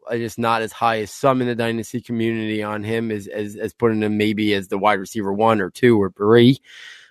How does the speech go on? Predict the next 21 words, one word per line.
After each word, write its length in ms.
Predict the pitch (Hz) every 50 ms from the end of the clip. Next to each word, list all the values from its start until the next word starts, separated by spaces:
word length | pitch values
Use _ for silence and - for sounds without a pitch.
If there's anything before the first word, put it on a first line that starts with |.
| _
But 100 | - 135
I 80 | 147 160
like 180 | 175 175 165
Deontay 360 | - 156 156 151 147 127 143 123
Johnson. 420 | 127 139 135 131 110 - 104 98
I 100 | 95 113
like 220 | 113 120 123 117 -
the 80 | 117
athleticism, 720 | 104 98 - 120 127 139 139 - - 151 143 131 147 131
the 80 | 104 95
speed, 580 | - - - 143 135 135 139 139 135 123 127 -
the 140 | 110 107 92
separation 580 | - - 104 87 101 117 143 147 - - 139
quickness, 600 | - - 147 147 139 - 143 143 139 131 - -
the 180 | - - 101 87
agility, 520 | 87 87 120 127 139 143 135 131 135 131
the 120 | 117 101 98
elusiveness 560 | 98 113 139 139 - - 127 139 139 123 -
after 260 | 131 131 - - 117
the 80 | 117 110
catch. 480 | - 127 127 131 131 127 - - -